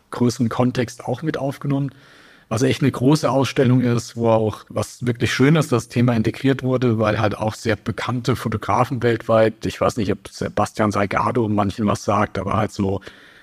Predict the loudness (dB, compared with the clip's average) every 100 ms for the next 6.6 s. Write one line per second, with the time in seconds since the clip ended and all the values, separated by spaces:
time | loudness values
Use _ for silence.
0 | _ _ 2 2 4 2 2 2 0 2
1 | 2 2 0 2 0 0 -2 -2 0 0
2 | 2 0 2 2 2 0 -2 0 2 2
3 | 2 2 2 0 0 -2 -4 -4 -2 -2
4 | -2 0 2 2 2 2 2 2 2 0
5 | 0 0 0 2 4 2 2 2 2 2
6 | -2 -6 -2 0 0